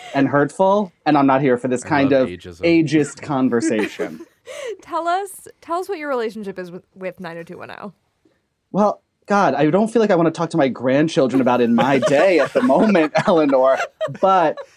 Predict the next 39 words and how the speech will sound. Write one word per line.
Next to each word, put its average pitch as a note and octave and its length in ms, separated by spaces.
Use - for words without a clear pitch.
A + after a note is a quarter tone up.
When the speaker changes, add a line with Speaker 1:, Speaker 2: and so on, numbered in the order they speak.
Speaker 1:
I G#3 80
mean, A3 180
nine G3+ 160
oh D4+ 80
two F4 160
one E4+ 120
oh E4+ 80
is, E4 100
like, E4 120
a D#4 80
big F#3 280
deal, A3 320
and D#3+ 140
Saved F#3 280
by A3 120
the G#3+ 120
Bell, A#3 260
it C#3+ 60
was C3+ 140
like, C#3 180
that's C#3 260
what F3+ 140
you G3+ 80
did G#3+ 240
every C#3+ 560
Saturday C3 480
Speaker 2:
Mm. G3 40
Speaker 1:
morning. G3 420
But, C#3+ 380
I D#3+ 40
mean, D#3 220
weirdly, E3+ 640
I C3+ 80
guess D3 240
I D3 100
need C#3 220
to C3+ 180
add B2 240
a A2+ 260